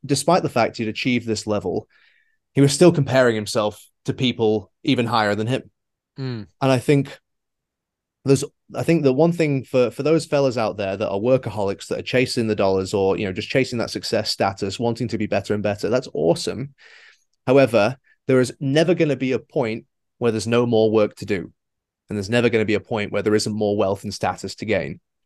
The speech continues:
Speaker 1: So if, if your happiness is always attached to the gaining of more wealth and status, well, you're never actually gonna atta-, you're gonna, never actually going to, to actually grasp a hold of it, 'cause it's always gonna be just outside of your reach, 'cause there's always gonna be more for you to do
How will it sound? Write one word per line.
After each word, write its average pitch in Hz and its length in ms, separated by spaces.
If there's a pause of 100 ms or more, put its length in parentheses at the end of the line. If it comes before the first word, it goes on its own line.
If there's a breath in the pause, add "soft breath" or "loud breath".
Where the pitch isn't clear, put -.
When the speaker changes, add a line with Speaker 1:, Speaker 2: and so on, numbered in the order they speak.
(320)
Speaker 1:
So 113 400 (100)
if, - 360 (220)
if 120 260
your 143 220
happiness 131 540
is 113 100
always 127 240
attached - 540 (440)
to 113 400 (180)
the 123 60
gaining 120 340
of 98 80
more 110 200
wealth 104 220
and 101 100
status, 117 400
well, 113 80
you're 117 100
never 135 220
actually 117 240
gonna 95 220
atta-, 98 320
you're 117 100
gonna, 117 220
never 135 260
actually 117 240
going 104 280
to, 92 340 (540 soft breath)
to 117 120
actually 92 380 (440)
grasp - 280
a - 20
hold 139 280
of 98 60
it, 90 120
'cause - 80
it's - 100
always 135 180
gonna 107 140
be 95 60
just - 260
outside 95 380
of 98 40
your 98 120
reach, 90 280
'cause 101 120
there's 90 80
always 104 220
gonna 95 120
be 92 100
more 95 300
for - 120
you 98 120
to - 140
do 92 340